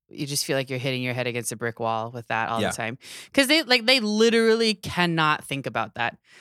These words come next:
Speaker 1: Like, their brains <laughs> have not developed enough for them to be able to really fully understand that. And so
Speaker 2: And partly we reinforce that idea when we say, you're just a juvenile. We have a separate detention center for you.
Speaker 1: <laughs>
Speaker 2: Um,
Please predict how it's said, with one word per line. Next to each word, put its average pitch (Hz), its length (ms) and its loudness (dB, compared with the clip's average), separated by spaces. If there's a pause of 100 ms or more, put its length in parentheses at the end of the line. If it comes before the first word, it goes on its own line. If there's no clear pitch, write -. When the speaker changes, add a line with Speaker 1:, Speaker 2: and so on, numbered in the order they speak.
(120)
Speaker 1:
Like, 160 100 -4
their 175 120 4
brains 175 360 2
<laughs> 220 100 2
have 190 100 2
not 175 260 4
developed 175 440 0
enough 147 260 0
for 160 140 -2
them 139 200 0
to 147 120 -6
be 135 180 -2
able 135 180 -2
to 147 140 -6
really 127 420 -4
fully 131 480 -2
understand 127 600 -2
that. 254 220 2 (480)
And 175 180 2
so 165 540 4 (320)
Speaker 2:
And 165 140 6
partly 170 360 6
we 147 180 6
reinforce 156 580 4
that 120 120 8
idea 107 300 4
when 104 140 4
we 104 100 6
say, 107 500 4 (400)
you're 131 80 6
just 135 160 4
a 120 60 0
juvenile. 101 500 4
We 104 120 4
have 101 100 4
a 98 40 2
separate 120 380 4
detention 107 400 2
center 101 220 4
for 101 120 0
you. 98 400 4
Speaker 1:
<laughs> - 40 0 (260)
Speaker 2:
Um, 107 320 4